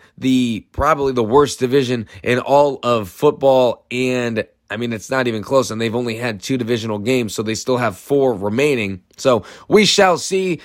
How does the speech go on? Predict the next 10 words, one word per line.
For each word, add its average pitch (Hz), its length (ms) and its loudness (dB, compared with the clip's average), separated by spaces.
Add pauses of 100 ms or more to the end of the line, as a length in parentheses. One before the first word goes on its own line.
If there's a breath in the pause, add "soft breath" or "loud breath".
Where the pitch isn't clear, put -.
The 135 80 -2
Titans 151 380 2
should 175 180 -2
win 156 240 0
that 147 160 0
division. 143 480 2
The 120 120 -2
Titans 131 340 0
should 143 340 -2
be 135 320 0